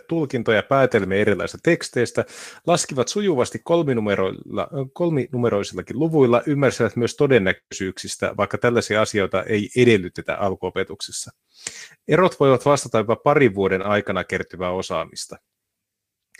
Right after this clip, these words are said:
Vaikka kummassakin ääripäässä oli vain vähän oppilaita, osallistujien joukossa oli kymmeniä oppilaita,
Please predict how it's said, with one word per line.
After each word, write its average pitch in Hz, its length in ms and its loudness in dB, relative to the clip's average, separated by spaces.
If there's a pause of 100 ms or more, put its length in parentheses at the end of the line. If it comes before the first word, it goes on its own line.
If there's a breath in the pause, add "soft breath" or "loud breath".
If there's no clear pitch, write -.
(340 soft breath)
Vaikka 147 200 -2
kummassakin 175 520 0
ääripäässä 139 560 2
oli 104 120 -2
vain 101 180 0
vähän 143 280 0
oppilaita, 107 640 0
osallistujien 117 640 -2
joukossa 113 420 0
oli 101 100 -6
kymmeniä 110 520 -2
oppilaita, 95 560 -2